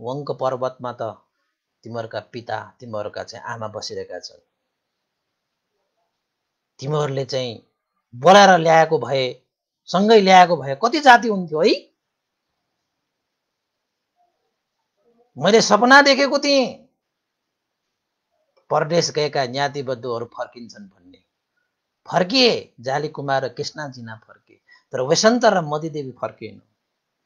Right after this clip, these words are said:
तिमीहरूसँगै आएको भए कति हुन्थ्यो, ल्याएको भए कति हुन्थ्यो?" त जाली कुमारले के भने त भन्दाखेरि, "बाजे, हामी गएर वङ्क पर्वतमा बसेका ती चाहिँ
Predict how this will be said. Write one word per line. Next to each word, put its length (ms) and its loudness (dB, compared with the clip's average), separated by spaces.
तिमीहरूसँगै 760 0
आएको 360 2
भए 220 -4
कति 160 -6
हुन्थ्यो, 540 -10
ल्याएको 280 0
भए 280 -14
कति 180 -16
हुन्थ्यो?" 360 -18
त 40 -18
जाली 280 -2
कुमारले 340 -4
के 160 -6
भने 180 -8
त 80 -12
भन्दाखेरि, 560 -10
"बाजे, 760 2
हामी 440 2
गएर 320 6
वङ्क 360 6
पर्वतमा 1080 4
बसेका 540 2
ती 360 -8
चाहिँ 380 -4